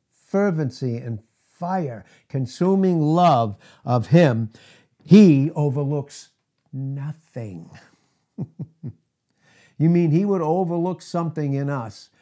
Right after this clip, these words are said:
that would inhibit him from releasing the action of his love, his joy and peace to us? I, I don't know. When I live in sin, am I just missing things or is he?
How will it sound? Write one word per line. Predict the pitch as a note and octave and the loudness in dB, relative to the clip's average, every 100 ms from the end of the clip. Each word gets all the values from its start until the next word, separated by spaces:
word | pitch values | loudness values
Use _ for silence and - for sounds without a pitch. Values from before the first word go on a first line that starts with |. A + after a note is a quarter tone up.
| _ - | _ -6
that | C3 | -4
would | C3 B2+ | -2 -2
inhibit | B2+ A2+ E3 D3+ | -4 -4 -4 -4
him | C#3 C#3+ A#2+ G2+ G2 _ _ _ | -4 -4 -6 -8 -12 _ _ _
from | C3 B2 | -8 -4
releasing | B2 C3+ D#3 D#3+ C3 A#2+ | -4 -2 -2 -2 -6 -4
the | A#2+ A#2+ | -4 -4
action | C#3 C#3+ B2+ A2+ | -4 -4 -8 -8
of | F#2+ | -6
his | D3 A2+ | -6 -6
love, | A#2+ C#3 A2 G2+ F#2+ _ _ - | -6 -6 -6 -8 -16 _ _ -10
his | C#3 A#2+ | -8 -6
joy | C3+ B2+ | -4 -4
and | A#2 G#2 | -4 -8
peace | - A2 - | -8 -10 -10
to | - G2 F#2 | -12 -12 -12
us? | F#2 - - _ _ _ _ _ _ _ _ _ _ _ _ _ _ _ _ _ _ _ _ - - _ - | -16 -20 -20 _ _ _ _ _ _ _ _ _ _ _ _ _ _ _ _ _ _ _ _ -20 -20 _ -10
I, | C3+ - | -8 -6
I | C3 | -6
don't | C3+ A#3+ G3+ | -6 -6 -8
know. | - B2 | -8 -10
When | D3+ A2+ | -8 -8
I | A#2+ F#3 | -6 -6
live | D#3 A2 | -6 -6
in | A2 | -10
sin, | G2+ A2+ A2+ | -12 -12 -10
am | A2 | -8
I | A2+ C3 | -8 -6
just | D3+ C#3 | -8 -8
missing | D#3 D#3+ F3 E3 | -6 -6 -8 -12
things | F3 F#3+ G#3+ | -8 -8 -8
or | D#3 D#3 | -8 -8
is | - | -8
he? | G#3+ E3+ - | -10 -10 -12